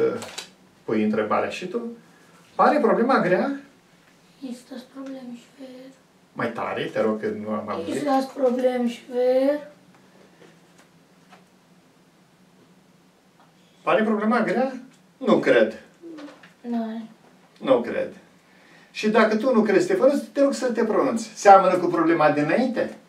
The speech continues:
Speaker 1: Da? Dar-i spune, oare seamănă problema așa?
Speaker 2: Ähnelt es mit das vorige Problem?
Speaker 1: Dacă seamănă cu problema dinainte, asta era întrebarea.
Speaker 2: Da.
Speaker 1: Seamănă. Corect.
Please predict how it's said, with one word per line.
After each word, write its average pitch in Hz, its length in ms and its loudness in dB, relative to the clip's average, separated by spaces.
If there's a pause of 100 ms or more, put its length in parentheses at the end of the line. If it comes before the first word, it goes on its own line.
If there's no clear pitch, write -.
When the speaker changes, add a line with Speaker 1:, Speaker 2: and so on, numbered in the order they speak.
(1500)
Speaker 1:
Da? - 420 -4
Dar-i 127 160 4
spune, 113 440 -4 (160)
oare 160 200 6
seamănă 151 400 4
problema 139 360 0
așa? - 440 -4 (960)
Speaker 2:
Ähnelt 226 400 -6
es 262 80 -12 (120)
mit 269 100 -12
das 254 140 -12 (160)
vorige 247 300 -12 (120)
Problem? 269 320 -14 (1400)
Speaker 1:
Dacă - 280 -6
seamănă 107 320 -8
cu - 100 -14
problema 95 360 -10
dinainte, 95 680 -10
asta - 280 -10
era - 220 -10 (500)
întrebarea. - 540 -18 (100)
Speaker 2:
Da. 226 240 -6 (640)
Speaker 1:
Seamănă. - 500 0 (360)
Corect. 110 440 0